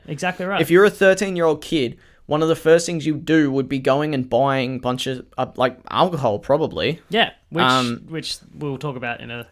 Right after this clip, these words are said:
Speaker 1: in a sec.
Speaker 2: Uh, you'd be testing out your powers. You'd be punching through buildings. You'd be trying to fly. You'd be doing all that stuff. He's a kid.
Speaker 1: Yeah.
Speaker 2: He's
Speaker 1: Legit.
Speaker 2: gonna do the floss.
Speaker 1: <laughs>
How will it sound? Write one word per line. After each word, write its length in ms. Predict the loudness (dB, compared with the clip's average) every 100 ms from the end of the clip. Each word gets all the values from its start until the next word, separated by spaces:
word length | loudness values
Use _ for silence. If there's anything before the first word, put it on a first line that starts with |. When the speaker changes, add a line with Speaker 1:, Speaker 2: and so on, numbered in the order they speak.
| -10
Speaker 1:
in 60 |
a 40 | -2
sec. 80 | 4
Speaker 2:
Uh, 280 | 4 2 -4
you'd 320 | -2 2 2
be 100 | 0
testing 460 | -6 -2 -2 -2 -2
out 120 | 0
your 100 | -2
powers. 400 | 0 2 2 2
You'd 60 | -2
be 80 | -4
punching 420 | -2 -2 -2 -6
through 160 | -2 -2
buildings. 560 | 0 0 0 -2 -4 -2
You'd 120 | -2
be 100 | -4
trying 460 | -4 -2 -2 -2
to 60 | -6
fly. 420 | -2 0 0 0
You'd 240 | 0 -2 -4
be 100 | -2
doing 320 | 2 2 2
all 140 | 0
that 120 | -2
stuff. 320 | -2 0 0 -2 -20 -20 _ _
He's 420 | -18 -4 0 2
a 80 | 2
kid. 480 | 2 4 4 2 -10 -12
Speaker 1:
Yeah. 220 | -6 -6 -6 _ _ _ _ _
Speaker 2:
He's 240 | 0 2 6
Speaker 1:
Legit. 120 | 6
Speaker 2:
gonna 100 | 6 4
do 60 | 2
the 80 |
floss. 640 | -2 0 2 2 -2 -10 -12 _
Speaker 1:
<laughs> 80 | -10